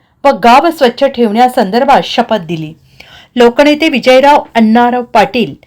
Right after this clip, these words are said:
आर आर पाटील खरेदी विक्री संघाचे संचालक अनिल नाना पाटील, वसंतदादा साखर कारखान्याचे संचालक विशालदादा पाटील यांच्यासह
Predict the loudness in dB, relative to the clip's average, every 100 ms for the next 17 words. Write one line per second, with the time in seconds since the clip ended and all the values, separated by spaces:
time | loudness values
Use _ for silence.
0 | _ _ _ _ 0 2 2 0 0 2
1 | 0 0 -6 -4 -4 -2 -4 -4 -6 -4
2 | -2 0 0 2 0 0 0 2 0 0
3 | 0 -2 -2 -4 -4 -2 0 0 0 0
4 | 0 -6 -8 -14 _ _ _ -4 0 -2
5 | -2 0 2 0 0 0 0 -4 0 0
6 | 0 -2 -2 -4 -4 -2 -2 -2 -4 -4
7 | -4 -2 -4 0 -2 0 -2 -2 -4 -6
8 | -8 -14 _ _ _ _ _ -2 -2 0
9 | -2 0 -2 -4